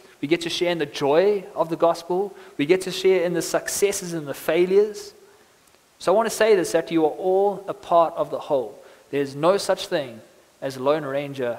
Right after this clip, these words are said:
Christianity. Hold on to that. You all matter. You all have a part to play. Third observation I made was this. We're gonna spend a little bit more time here. Verses six and eight. You've got a gift. You best use it.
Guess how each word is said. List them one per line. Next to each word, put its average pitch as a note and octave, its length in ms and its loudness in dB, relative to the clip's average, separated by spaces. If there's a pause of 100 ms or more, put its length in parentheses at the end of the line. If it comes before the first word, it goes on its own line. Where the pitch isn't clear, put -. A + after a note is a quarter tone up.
(120)
Christianity. A2 680 -10 (360)
Hold D3 180 -2
on C3+ 120 -6
to - 120 -18
that. - 240 -20 (580)
You D#3+ 120 -10
all D#3 140 -2
matter. B2 260 -8 (360)
You G#2 100 -20
all C#3 100 -6
have C#3 120 -6
a - 40 -14
part - 260 -8
to - 60 -20
play. - 180 -20 (2250)
Third G3 200 0
observation D3+ 540 2
I C3 60 -2
made C3+ 200 -4
was C3+ 160 -8
this. A#2+ 240 -6
We're D3 60 -10
gonna D3 120 -4
spend C#3+ 240 -4
a B2+ 40 -4
little D#3+ 160 4
bit E3+ 140 -6
more D3 160 -4
time C3 260 -6
here. A2+ 180 -16 (1160)
Verses D3+ 280 2
six F#3+ 260 -2
and D#3+ 100 -2
eight. B2 340 -6
You've C#3+ 160 -8
got D#3+ 160 4
a F3 40 -2
gift. - 420 -6 (420)
You B2 60 -14
best C#3 320 -6
use A#2+ 180 -8
it. - 220 -20